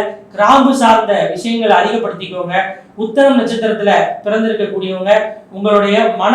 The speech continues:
வலிமையை அதிகரிக்கவும் பிரச்சனைகள்ல இருந்து நீங்க விடுபடவும் இடியாப்பம் சார்ந்த உணவுகளை எடுத்துக்கிட்டீங்கன்னா இந்த ஆண்டு மிகப்பெரிய மேன்மை இருக்கும். இந்த ஆண்டு சவால்களை எல்லாம் எதிர்த்து நீங்கள் வெற்றி அடையக்கூடிய ஒரு சிறப்பான ஆண்டாக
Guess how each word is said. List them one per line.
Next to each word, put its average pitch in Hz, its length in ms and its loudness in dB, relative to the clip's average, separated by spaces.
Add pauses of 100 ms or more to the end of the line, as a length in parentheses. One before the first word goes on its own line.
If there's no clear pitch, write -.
(100)
வலிமையை 214 540 4
அதிகரிக்கவும் 208 720 -2 (300)
பிரச்சனைகள்ல 233 680 2
இருந்து 226 260 0
நீங்க 190 160 0
விடுபடவும் 208 540 0 (300)
இடியாப்பம் 247 560 2
சார்ந்த 202 300 2
உணவுகளை 202 340 -2
எடுத்துக்கிட்டீங்கன்னா 185 640 -6 (300)
இந்த 180 220 -10
ஆண்டு 233 300 4
மிகப்பெரிய 226 480 2
மேன்மை 214 340 0
இருக்கும். 202 360 -4 (260)
இந்த 175 220 -6
ஆண்டு 240 260 4
சவால்களை 247 640 4
எல்லாம் 220 300 2 (340)
எதிர்த்து 240 440 -2 (320)
நீங்கள் 202 300 0
வெற்றி 202 260 0
அடையக்கூடிய 214 480 4 (400)
ஒரு 190 180 -6
சிறப்பான 262 560 4 (100)
ஆண்டாக 220 400 4